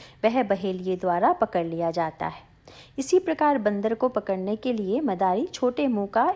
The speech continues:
एक लोटा पृथ्वी में गाड़ देता है। लोटे में चने के दाने रख देता है। बंदर उसमें हाथ डालकर दानों से अपनी मुट्ठी भर लेता है। मुट्ठी बंधने के कारण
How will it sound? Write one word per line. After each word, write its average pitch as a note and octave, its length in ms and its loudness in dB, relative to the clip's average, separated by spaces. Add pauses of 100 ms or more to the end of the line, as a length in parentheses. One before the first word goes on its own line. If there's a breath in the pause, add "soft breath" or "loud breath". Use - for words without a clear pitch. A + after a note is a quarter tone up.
एक G#3+ 200 -4
लोटा F#3 340 0
पृथ्वी G3+ 440 -4
में C#4 220 -2
गाड़ F3 200 2
देता E3 320 -4
है। E3+ 260 -8 (460 loud breath)
लोटे A3+ 280 0
में C4 140 0
चने G3+ 340 -2
के C#4 180 -2
दाने F#3 320 -2
रख F3 240 -4
देता F3+ 280 -4
है। F3+ 240 -8 (440 loud breath)
बंदर G#3 340 4
उसमें G3 300 -4
हाथ F#3 220 2
डालकर F3+ 480 0
दानों F#3+ 320 0
से G3+ 160 -4
अपनी G#3 260 -4
मुट्ठी F#3 340 -6
भर F#3+ 200 -2
लेता G3 320 -2
है। F#3+ 260 -4 (1080 soft breath)
मुट्ठी G3+ 280 -2
बंधने F3+ 420 -2
के F3 160 -6
कारण B3+ 420 2